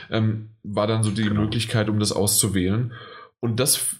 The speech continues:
Speaker 1: hat sich so, weil ich dann irgendwann Dante genommen hab und der hat sich so ganz anders als Wie halt natürlich gesteuert, äh,
Speaker 2: Ja.
Speaker 1: und auch selbst Nero. Und dann kam ich dann wieder in Dante rein und dann auf einmal, ja, jetzt musst du aber wieder Wie nehmen. Oh, jetzt nimmst du aber Nero.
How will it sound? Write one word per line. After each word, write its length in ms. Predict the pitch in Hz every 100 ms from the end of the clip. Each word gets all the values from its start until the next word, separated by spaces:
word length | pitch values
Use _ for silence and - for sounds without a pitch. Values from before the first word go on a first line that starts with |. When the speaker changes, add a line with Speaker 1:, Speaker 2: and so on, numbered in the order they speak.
| _ _ -
Speaker 1:
hat 220 | 127 151
sich 180 | 170 151
so, 480 | 151 143 139 - _
weil 320 | - 120 127
ich 80 | 135
dann 160 | 135 131
irgendwann 380 | 143 127 113 104
Dante 280 | 104 123
genommen 360 | 151 165 170 170
hab 180 | 175 151
und 80 | 123
der 120 | 120
hat 120 | 143
sich 140 | 147 135
so 220 | 131 -
ganz 300 | 135 175 190
anders 320 | 123 123 120
als 320 | 113 113 117
Wie 240 | 127 180 180
halt 180 | 101 104
natürlich 400 | 98 113 101 -
gesteuert, 600 | 104 107 95 104 151 - - - -
äh, 120 | -
Speaker 2:
Ja. 140 | 120 117
Speaker 1:
und 400 | 110 123 120 -
auch 160 | 123
selbst 320 | - 120 -
Nero. 540 | 110 120 151 165 185 - - - -
Und 420 | 123 120 - - _ -
dann 340 | 120 120 - _
kam 260 | 120 131
ich 120 | 160 160
dann 160 | 143
wieder 180 | 135 135
in 140 | 117
Dante 360 | 113 151 202 196
rein 280 | 104 110 147
und 160 | 147 143
dann 100 | 139
auf 140 | 135
einmal, 320 | - 139 151 107
ja, 140 | 110
jetzt 260 | 95 95 143
musst 180 | 151
du 20 | 180
aber 160 | 170
wieder 280 | 170 170 147
Wie 160 | 160 165
nehmen. 360 | 107 95 92 -
Oh, 180 | 120 110
jetzt 260 | 104 -
nimmst 220 | 147 151
du 40 | 175
aber 140 | 156
Nero. 440 | 143 156 131 98